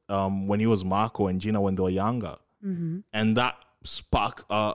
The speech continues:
Speaker 1: a, a memory in Gina when, you know, to throw us back to when he was doing that.
Speaker 2: Yeah.
Speaker 1: Um,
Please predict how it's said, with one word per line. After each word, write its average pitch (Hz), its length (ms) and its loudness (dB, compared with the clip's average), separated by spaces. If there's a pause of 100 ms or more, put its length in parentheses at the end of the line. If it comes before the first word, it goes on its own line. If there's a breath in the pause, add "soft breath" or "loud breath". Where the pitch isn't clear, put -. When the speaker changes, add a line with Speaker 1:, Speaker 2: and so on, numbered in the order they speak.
Speaker 1:
a, 92 160 -4
a 101 80 2
memory 107 760 2
in 98 320 -4
Gina 113 420 -4
when, 95 420 -8 (280)
you 101 80 -6
know, 104 200 0
to 110 220 -4 (300)
throw 123 160 6
us 101 140 2
back 110 280 -4
to 110 120 -6
when 107 160 2
he 110 100 -2
was 101 180 2
doing 127 360 -2
that. 90 200 -4 (380)
Speaker 2:
Yeah. 180 220 -2 (720)
Speaker 1:
Um, 120 540 0